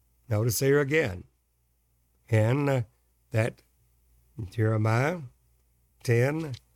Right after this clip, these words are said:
and twenty-two. He says, uh, that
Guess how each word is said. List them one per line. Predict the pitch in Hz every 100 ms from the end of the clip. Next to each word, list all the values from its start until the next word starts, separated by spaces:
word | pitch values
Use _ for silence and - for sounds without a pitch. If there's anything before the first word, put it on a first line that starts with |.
| _
and | - 113 120 139 143 117 _ _ _ _
twenty-two. | - 120 113 113 156 165 104 - _ _ _ _ _ _ _ _ _ _ _ _
He | 117 117
says, | - 143 117 120 131 107
uh, | 120 101 - _ _ _ _ _
that | 117 117